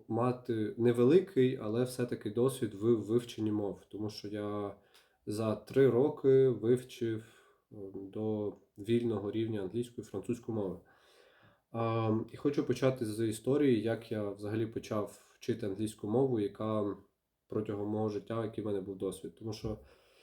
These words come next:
щоб зрозуміти, як працює мова, потрібно все-таки розуміти, як людина її почала вчити.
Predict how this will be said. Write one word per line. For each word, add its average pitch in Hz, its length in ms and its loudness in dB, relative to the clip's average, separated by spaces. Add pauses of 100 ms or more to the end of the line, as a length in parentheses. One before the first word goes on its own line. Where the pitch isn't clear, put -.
(200)
щоб 123 420 2
зрозуміти, 117 1160 2
як 113 320 -2
працює 110 320 -4
мова, 123 260 4
потрібно 107 380 -2
все-таки 107 440 -6
розуміти, 110 360 -2
як 113 180 -2
людина 110 260 0
її 101 80 0
почала 104 380 -6
вчити. - 360 -16